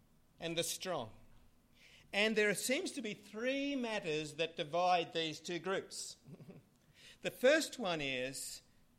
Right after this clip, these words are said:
that the weak in faith only eat vegetables. And you think, "What is going on? Why are they only eating vegetables?" And it seems that what's going on is that these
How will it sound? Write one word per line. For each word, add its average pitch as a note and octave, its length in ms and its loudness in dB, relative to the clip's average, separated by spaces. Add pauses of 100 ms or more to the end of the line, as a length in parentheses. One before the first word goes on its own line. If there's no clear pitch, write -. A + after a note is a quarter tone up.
(100)
that G3 200 -6
the G3 120 -2 (280)
weak C4 360 4
in C#4 220 -6
faith D#3 420 0 (220)
only D3+ 840 2 (360)
eat F3 280 -2
vegetables. C3 560 -4
And C#3+ 120 -8
you F#3 80 -6
think, F#3+ 280 -8
"What C4 280 -6
is B3 200 -10
going C#3+ 320 -6
on? C#3+ 320 -4 (380)
Why G#3 440 2
are - 20 0
they F3+ 300 -2
only E3+ 360 -4
eating D3 300 -6
vegetables?" C#3 460 -8
And D#3+ 100 -8
it F3 80 -14
seems C4+ 520 -2
that F3 240 -2 (560)
what's C#4 240 0
going D#4+ 320 0
on G3+ 340 -2 (100)
is C3+ 520 -8
that F3 200 -10
these C#4+ 600 -4